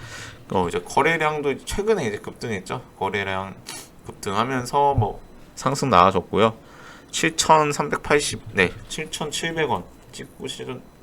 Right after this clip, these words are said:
네, 지금 이제 조정받고 막 상승을 했다가 하락을 했다가 정말 이제 개인 투자자들한테 헷갈리는 지금 흐름을 보여주고 있습니다. 우선 제가 말씀드렸던 대로 뭐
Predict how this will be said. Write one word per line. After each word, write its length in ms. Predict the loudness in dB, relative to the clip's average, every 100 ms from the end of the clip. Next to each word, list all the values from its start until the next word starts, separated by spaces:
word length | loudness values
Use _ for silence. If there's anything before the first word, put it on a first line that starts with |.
| -20 -20 -20 -20 -10
네, 220 | -4 -4
지금 320 | -6 -8 -6 -6
이제 360 | -2 -2 -4 -6
조정받고 720 | -6 -6 -2 -2 -2 -4 -2
막 260 | 0 -2 -8
상승을 520 | -14 -10 -8 -8 -8
했다가 340 | -8 -8 -6 -6
하락을 420 | -2 2 4 4
했다가 440 | 0 2 4 2 0
정말 380 | -6 2 6 6
이제 80 |
개인 360 | 4 0 -4 -4 -12 -20 -20 -18
투자자들한테 720 | -8 -2 0 0 -2 -4 -4 -6
헷갈리는 560 | -2 -2 0 -2 -4
지금 220 | -4 -2
흐름을 420 | 0 0 0 0 -2
보여주고 420 | 0 0 0 -2
있습니다. 440 | -4 -6 -6 -6 -8 -14 -20 -20 -20 -14
우선 320 | 0 0 0
제가 320 | 0 0 2
말씀드렸던 640 | 2 0 -2 -4 -4 -4 -6
대로 180 | -6
뭐 200 | -6 -8